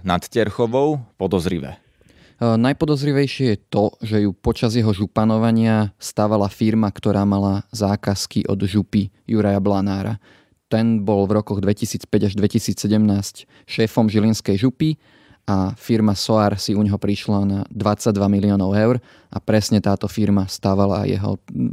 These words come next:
Speaker 2: dosť lukratívnu luxusnú chatu.
Speaker 1: Čo robila tá firma za dvadsaťdva miliónov eur? A ako som sa dočítal v tvojom článku, pri šesťdesiatich siedmich zmluvách pre žilinskú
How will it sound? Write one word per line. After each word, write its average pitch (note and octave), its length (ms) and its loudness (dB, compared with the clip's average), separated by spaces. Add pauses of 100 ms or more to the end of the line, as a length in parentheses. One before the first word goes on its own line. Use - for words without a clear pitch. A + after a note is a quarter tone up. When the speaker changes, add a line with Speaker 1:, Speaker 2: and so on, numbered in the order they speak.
(180)
Speaker 2:
dosť - 400 -2
lukratívnu G2+ 640 0
luxusnú - 480 -2
chatu. - 320 -12 (720)
Speaker 1:
Čo - 160 0
robila C#3+ 320 2
tá F2 160 0
firma F2+ 320 4
za E2 160 2
dvadsaťdva G2 640 0
miliónov G2 640 -2
eur? G2 240 0
A G2 80 0 (320)
ako - 160 -10
som F#2+ 80 -8
sa F#2+ 80 -6
dočítal G2 400 0
v - 80 -8
tvojom G#2 160 2
článku, G2 640 2 (480)
pri G2 160 0
šesťdesiatich B2 880 0
siedmich A2 560 2
zmluvách F#2+ 480 2 (400)
pre F2 160 0
žilinskú F#2 400 -2